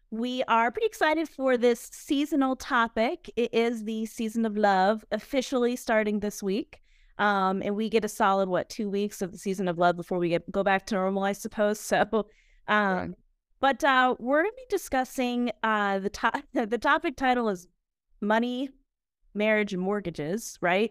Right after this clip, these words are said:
Speaker 1: So, um, since we know that this is a time where a lot of people get engaged, there's a lot more weddings than usual, things like that.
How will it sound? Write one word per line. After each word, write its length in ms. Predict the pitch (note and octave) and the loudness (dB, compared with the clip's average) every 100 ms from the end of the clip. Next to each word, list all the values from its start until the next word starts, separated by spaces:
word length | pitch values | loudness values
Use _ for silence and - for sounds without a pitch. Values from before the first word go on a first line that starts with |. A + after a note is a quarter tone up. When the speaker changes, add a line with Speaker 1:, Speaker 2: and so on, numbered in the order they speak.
| _ | _
Speaker 1:
So, 500 | - G#3+ G3+ G3 G3 - _ _ _ | 0 2 4 4 0 -4 _ _ _
um, 480 | - G#3+ G3 F#3 F3 - _ _ | 2 2 2 0 -4 -8 _ _
since 280 | - C4+ B3 | -4 -2 0
we 100 | B3+ | 2
know 220 | B3+ B3+ | 2 2
that 180 | A#3+ A3 | 2 2
this 240 | A3 - | 0 0
is 160 | A#3 G3+ | -2 -2
a 40 | |
time 300 | - G#3+ G3 | -4 -2 0
where 100 | F#3+ | 0
a 60 | F3 | 2
lot 140 | F3 | 0
of 60 | F3 | -2
people 200 | G3+ E3+ | -6 -4
get 160 | F3 | -4
engaged, 600 | C#3+ E3+ E3 E3+ F3 - - _ - | -4 -2 -2 -2 -4 -8 -18 _ -8
there's 160 | F3+ F3 | -4 2
a 40 | |
lot 200 | F#3 G3 | 4 4
more 180 | F#3+ F#3+ | 0 0
weddings 460 | F3+ E3 E3+ F#3 | 0 0 0 -4
than 240 | - F#3+ F#3 | -6 -6 -4
usual, 720 | F#3 F#3+ G3+ F#3 F3 E3+ E3+ | -2 -2 -2 -2 -2 -2 -4
things 320 | F#3+ F3 E3+ | -4 -6 -2
like 220 | E3 D#3 | -2 -2
that. 380 | F3+ E3 D#3+ | -4 -2 -2